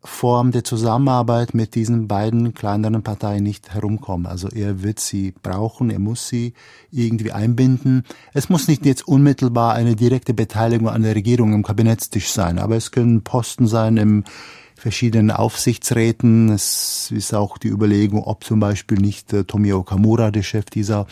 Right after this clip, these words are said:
Partei Freiheit und direkte Demokratie, Parlamentspräsident werden könnte. Ich meine, das ist auch ein schöner Posten. Dann ist man protokollarische Nummer drei im Staat, äh, und so weiter. Kann man sicherlich auch dann weiter an der eigenen politischen Karriere basteln.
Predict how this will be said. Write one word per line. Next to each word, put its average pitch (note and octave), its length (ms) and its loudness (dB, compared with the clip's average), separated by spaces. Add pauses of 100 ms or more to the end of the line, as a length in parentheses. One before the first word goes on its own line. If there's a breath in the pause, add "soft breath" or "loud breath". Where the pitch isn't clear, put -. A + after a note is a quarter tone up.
(440 loud breath)
Partei G#2 380 -2
Freiheit G#2 400 -4
und G2+ 160 -2
direkte G2+ 320 -2
Demokratie, G2 560 -2
Parlamentspräsident A#2+ 880 0
werden A#2+ 260 2
könnte. A#2+ 300 0
Ich G#2+ 120 -10
meine, G#2 180 0
das G2+ 160 -6
ist G#2+ 100 -4
auch G2+ 80 -6
ein F#2+ 80 -4
schöner A2 300 -2
Posten. A2+ 640 -2
Dann G#2 160 -2
ist G2 120 -6
man G#2 200 0
protokollarische G#2+ 800 0
Nummer G#2 240 4
drei G2 260 2
im B2 140 4
Staat, - 640 -2
äh, A#2+ 60 -4
und A2 420 0
so A2 140 -2
weiter. G#2+ 320 0
Kann G#2 120 -6
man G2+ 120 -4
sicherlich G#2+ 480 -6
auch G#2+ 200 -8
dann G#2 220 -2
weiter G#2+ 420 -2
an A#2+ 60 4
der G2+ 120 -2
eigenen G#2+ 300 2
politischen A2+ 440 0
Karriere A2 420 0
basteln. A#2 560 -2